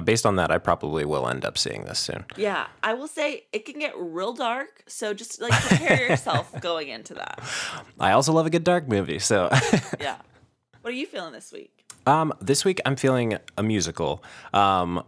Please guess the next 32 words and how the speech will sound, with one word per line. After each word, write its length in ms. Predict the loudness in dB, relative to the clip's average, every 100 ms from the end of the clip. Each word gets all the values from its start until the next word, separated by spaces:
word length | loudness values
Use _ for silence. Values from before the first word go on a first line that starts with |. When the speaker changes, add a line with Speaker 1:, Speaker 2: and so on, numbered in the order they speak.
| -4
Speaker 1:
The 140 | 2
Last 340 | 4 4 2 2
Five 320 | 2 2 0
Years. 480 | -2 -2 -2 -4 -4 0
Um, 240 | 2 2 2
I 60 |
don't 100 | 2
know 120 | 2
if 100 | 2
you've 340 | 2 0 -4 -12 -16 -6
seen 260 | 0 2 2
the 60 |
musical 440 | 2 0 2 2 2
or, 400 | 2 4 2 -2 _ -2
uh, 560 | 2 2 2 2 0 -2
Anna 160 | -2 -2
Kendrick 380 | 0 0 -2 -2
made 180 | -4
a 40 | -2
movie 480 | 0 2 4 2 2
version 360 | 2 2 0
of 140 | -4 -6
this 260 | -6 -4
m-, 160 | -6 -8
musical, 480 | -10 -10 -6 -6 -6 -6
um, 220 | -6 -6
I 60 |
think 140 | -8 -8
in 80 | -6
two 140 | -6
thousand 300 | -4 -6 -8
fifteen. 460 | -12 -12 -10 -12